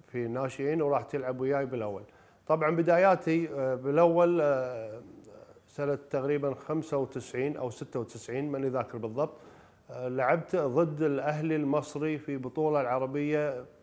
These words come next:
للأندية. طبعا بالسابق، آه، بالتسعينات كانت كرة، عالم كرة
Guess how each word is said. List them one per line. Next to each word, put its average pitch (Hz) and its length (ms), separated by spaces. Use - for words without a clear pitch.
للأندية. 127 840
طبعا 151 600
بالسابق، 170 720
آه، 135 340
بالتسعينات 156 800
كانت 143 600
كرة، 151 320
عالم 147 240
كرة 135 260